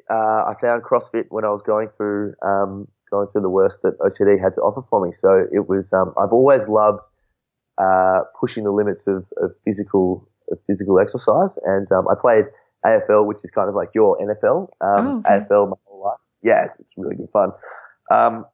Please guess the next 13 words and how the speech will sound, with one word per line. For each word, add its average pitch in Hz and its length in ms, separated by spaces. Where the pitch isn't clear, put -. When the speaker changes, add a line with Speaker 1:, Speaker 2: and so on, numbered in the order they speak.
Speaker 1:
I - 20
played 147 240
it 156 60
up 156 220
to 131 120
about, 127 300
I 120 60
was 123 200
sort 117 220
of - 100
twenty-one, 131 380
twenty-two, 147 580
and, 113 360